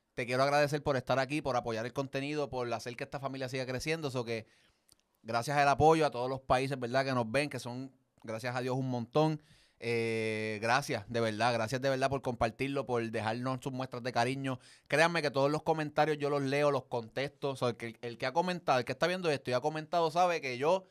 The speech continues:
todo, a-, así sea un like, te voy a dejar. Así que gracias a todas las personas, ¿verdad? Que son fans y,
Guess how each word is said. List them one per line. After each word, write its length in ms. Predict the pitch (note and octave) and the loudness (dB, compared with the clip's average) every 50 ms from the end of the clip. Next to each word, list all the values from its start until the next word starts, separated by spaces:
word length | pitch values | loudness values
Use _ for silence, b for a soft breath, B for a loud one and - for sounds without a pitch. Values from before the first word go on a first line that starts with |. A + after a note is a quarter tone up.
| b b b b b b b _ | b b b b b b b _
todo, 380 | _ E3+ F3 G3 G3 G3 G3 F#3+ | _ 6 8 8 10 8 6 6
a-, 180 | - D3+ D3 D3 | 6 6 6 6
así 280 | D3 D3 D3 C#3 E3+ E3 | 6 4 2 0 0 0
sea 120 | F3 G3+ | 0 2
un 200 | G3+ G3 F#3 F3+ | 2 2 6 8
like, 260 | F#3+ G#3 A3+ G#3+ - _ _ _ _ _ _ _ _ _ _ | 8 8 8 6 0 _ _ _ _ _ _ _ _ _ _
te 80 | D3 | 2
voy 160 | C#3 C#3 C#3+ D3 | 4 4 6 6
a 80 | D3 | 4
dejar. 260 | D3+ C#3+ C3+ B2 A2 | 4 4 4 2 2
Así 220 | A2 A2 - C3+ B2+ | 0 -2 -4 -6 -2
que 440 | A#2+ C3 B2+ B2+ A#2+ A#2 A2 G#2+ b b b b b b b b b _ _ | 0 0 2 2 2 0 0 -4 b b b b b b b b b _ _
gracias 300 | - A#2 A#2 B2 C#3+ D3 | -4 -2 -2 0 0 0
a 40 | C#3 | 2
todas 140 | D3+ D3+ D3+ | 2 2 2
las 80 | D3 | 2
personas, 340 | D3 D#3 C#3 D3+ D3+ D#3 D3 | 0 -2 -4 -2 -4 -2 -2
¿verdad? 280 | C#3 C3 B2 C3+ D3+ C#3 | -2 2 4 4 4 4
Que 120 | C#3 B2+ | 0 -6
son 260 | A#2 B2+ A#2 B2+ C3 | -4 -4 -6 -6 -8
fans 600 | B2 - - - B2 B2+ C#3 C#3 C#3+ C3+ - - _ | -14 -16 -2 0 2 2 2 -2 -6 -12 -16 -18 _
y, 280 | - B2 A#2 A2+ A2 | -10 -8 -8 -8 -8